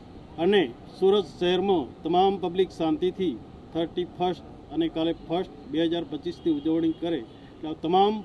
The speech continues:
પોલીસ, અ, સખત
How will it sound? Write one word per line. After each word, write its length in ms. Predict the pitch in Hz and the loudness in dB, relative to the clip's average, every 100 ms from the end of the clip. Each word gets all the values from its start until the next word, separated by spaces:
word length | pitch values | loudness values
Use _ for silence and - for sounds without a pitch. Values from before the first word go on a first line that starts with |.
| - | 0
પોલીસ, 320 | 185 196 160 - - - - - - - - - - - - - | 4 4 4 -4 -20 -20 -20 -20 -20 -20 -20 -20 -20 -20 -18 -10
અ, 80 | 151 160 165 160 160 | -4 0 2 2 0
સખત 480 | - 180 - 208 | 0 0 2 0